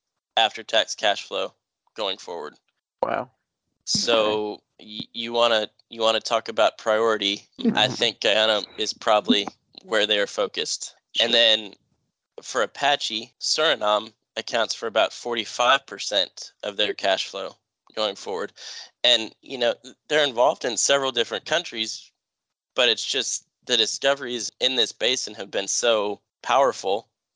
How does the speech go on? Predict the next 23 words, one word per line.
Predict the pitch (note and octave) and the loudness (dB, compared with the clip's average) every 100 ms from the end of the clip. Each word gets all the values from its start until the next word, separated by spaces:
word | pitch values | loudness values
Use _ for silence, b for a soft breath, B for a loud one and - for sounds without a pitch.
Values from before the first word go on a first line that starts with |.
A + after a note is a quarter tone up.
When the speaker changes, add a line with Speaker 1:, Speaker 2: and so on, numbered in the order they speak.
| - | -4
Speaker 1:
that | G2+ F#2+ - | 2 2 2
they're | G#2 | 0
instantly | A2 - - - G2+ G2+ F#2+ _ | 0 0 0 2 2 2 0 _
changing | - B2 A#2+ A2 G#2+ G#2 | -2 0 2 0 -4 0
the, | G#2 G2 F#2 - | 4 4 2 -2
the | A2 | -4
future | G2+ A#2+ A#2+ - G#2+ | -2 -2 -2 -2 -6
for, | - G#2 G2 D#2+ | -4 -2 -2 -4
for | - A2 | -4 -2
these | A2 G#2+ | -2 0
type | - A2 - | 0 0 0
of | G2+ G2+ - | -2 -2 -2
operators. | A2 A2+ G#2+ G2 G2 - - | 0 0 0 -2 -2 -8 -10
So, | - - G2+ - B B B - | -6 0 2 0 B B B 2
and, | B2+ A#2+ | 2 4
and | B2+ C3 | 0 0
to | C#3 | -4
put | - | 2
all | E3 C#3+ | 4 6
that | C3+ | 6
in | B2+ | 4
perspective, | - G#2+ - - C#3+ - G#2 G#2+ - | 0 -4 -2 0 0 2 -2 -2 -8
while | - B2+ A#2+ A2 | 2 6 6 4